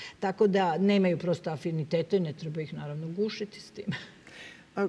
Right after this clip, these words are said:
Speaker 2: kad vas čovek gleda i kad sluša priču, to izgleda stvarno fantastično, kao neki američki scenario, kao u ovoj priči o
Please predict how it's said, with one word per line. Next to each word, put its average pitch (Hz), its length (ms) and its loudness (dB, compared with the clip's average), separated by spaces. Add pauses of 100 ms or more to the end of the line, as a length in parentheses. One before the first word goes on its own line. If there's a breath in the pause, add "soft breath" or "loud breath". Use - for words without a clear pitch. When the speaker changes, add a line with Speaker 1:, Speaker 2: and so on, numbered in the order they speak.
Speaker 2:
kad 165 300 4
vas 220 300 2
čovek 214 260 4
gleda 202 240 6
i 220 40 2
kad - 160 -2
sluša 202 280 2
priču, 220 460 2
to 214 200 4
izgleda 202 420 4
stvarno - 380 0
fantastično, 208 540 0
kao 202 160 0
neki 208 260 2
američki 202 420 2
scenario, 185 540 2
kao 170 200 2
u 175 140 6
ovoj 196 180 8
priči 214 580 6
o 175 200 6